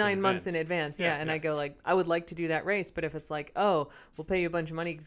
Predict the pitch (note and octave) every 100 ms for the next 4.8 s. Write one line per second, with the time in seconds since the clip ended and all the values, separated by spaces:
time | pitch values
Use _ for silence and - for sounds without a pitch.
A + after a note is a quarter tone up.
0 | - E3 D#3 E3 D3+ - B3+ A3+ E3+ D#3
1 | D#3 D#3 F3 C#3+ D#3+ - E3+ D#3+ C#3+ -
2 | E3 D#3 D3 G3+ F3+ D#3 D3+ D#3 D3 D3
3 | D3 C#3+ _ D#3 C3+ E3 D#3+ D#3 D3+ C#3+
4 | C3+ C#3+ - D#3+ C#3+ - D3+